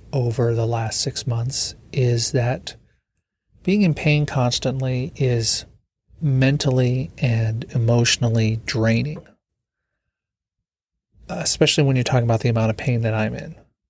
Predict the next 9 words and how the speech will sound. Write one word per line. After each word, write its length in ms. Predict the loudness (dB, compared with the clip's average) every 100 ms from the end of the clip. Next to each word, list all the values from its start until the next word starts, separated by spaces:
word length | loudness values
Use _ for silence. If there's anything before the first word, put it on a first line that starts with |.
| _ _ _ _ _ _ _ _ _ _ _ _ _ -4
I 100 | -4
take 300 | 2 0 2
medication 840 | 0 0 2 2 2 0 0 -4 -8 _ _ _ _ _ _ _ _ _ _ _ -20 -20 -18 -2
and 300 | 0 2 -2
the 80 | -6
pain 380 | -2 0 0 0
doesn't 260 | 0 0
go 120 | 0
away. 520 | 0 0 2 2 2